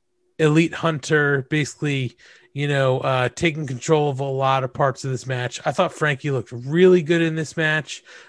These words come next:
Uh, I thought Penta looked good. Eddie looked good. Honestly, I think everybody pretty much looked good. This was a, you know, when you have all these guys in, in one match, how can it not be good? Um, but, uh, as we kind of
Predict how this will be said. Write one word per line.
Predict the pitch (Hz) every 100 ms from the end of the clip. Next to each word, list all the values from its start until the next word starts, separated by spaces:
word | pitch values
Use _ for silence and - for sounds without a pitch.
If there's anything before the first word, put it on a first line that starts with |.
| _
Uh, | 139 143 139
I | 143
thought | 131 127
Penta | - 156 156 175 160
looked | 156 131
good. | - 160 156
Eddie | 139 139 156
looked | 165 143
good. | 160 156 160
Honestly, | 185 208 - 254
I | 240
think | - 269 -
everybody | 151 151 175 151 151 143
pretty | 151 151
much | 143 131 135
looked | 120 -
good. | 139 123 110 _ - - _
This | -
was | 170 165
a, | 175 170 208 - _ _
you | - 165
know, | 143 131 -
when | 160 180
you |
have | 180 196
all | 185
these | 160 147
guys | 131 143 127
in, | 143 139 131
in | 147 127
one | 123 127
match, | 120 120 107 -
how | - 143
can | -
it | 127 101
not | 104 120 123
be | 165
good? | 151 180 185 _ _ - - - - _ -
Um, | 175 170 160 160 180 - _ _ - - _ _
but, | - 202 180 180 - - _ _ _ -
uh, | 170 170 170 170 - -
as | 185 170
we | 185
kind | 170 190 175
of | 170 135 -